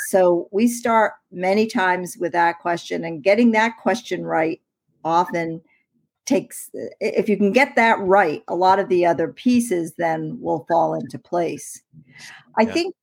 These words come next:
Speaker 1: from engagement, on the engagement point of view, I, I think too many times,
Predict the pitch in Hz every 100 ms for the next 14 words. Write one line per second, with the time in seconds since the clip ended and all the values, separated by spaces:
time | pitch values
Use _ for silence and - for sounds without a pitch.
0 | _ - 254 240 240 - 208 165 214 233
1 | 294 294 302 285 _ _ - _ - 214
2 | 220 214 214 269 330 302 269 240 202 190
3 | 190 190 185 - _ - 202 - - -
4 | 233 - 269 262 247 233 - 285 262 214
5 | 202 196 -